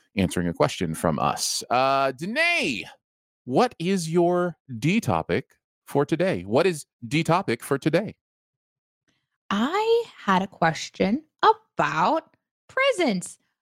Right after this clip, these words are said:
Speaker 2: because, um, Iris's favorite toy, although she picked them all out, was the dinosaurs.
Speaker 1: Mm.
Speaker 2: I think that was a shock to my husband,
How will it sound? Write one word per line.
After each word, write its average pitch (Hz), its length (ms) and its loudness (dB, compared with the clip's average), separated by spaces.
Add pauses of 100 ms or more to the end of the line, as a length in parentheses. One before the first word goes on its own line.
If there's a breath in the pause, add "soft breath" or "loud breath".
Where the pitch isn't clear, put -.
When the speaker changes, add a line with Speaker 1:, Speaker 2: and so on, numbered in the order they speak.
Speaker 2:
because, 175 640 0
um, 170 480 0
Iris's 190 480 0
favorite 175 280 0
toy, 180 480 0 (1040)
although 185 240 2
she 208 180 -2
picked - 260 -2
them 190 120 0
all 165 140 2
out, 160 380 0
was 185 240 2
the 190 80 0
dinosaurs. 190 600 2
Speaker 1:
Mm. - 20 2
Speaker 2:
I 185 60 2
think 220 180 0
that 202 120 2
was 208 120 -2
a 214 60 2
shock 202 480 -2
to 180 320 0
my 170 100 -2
husband, 180 560 -2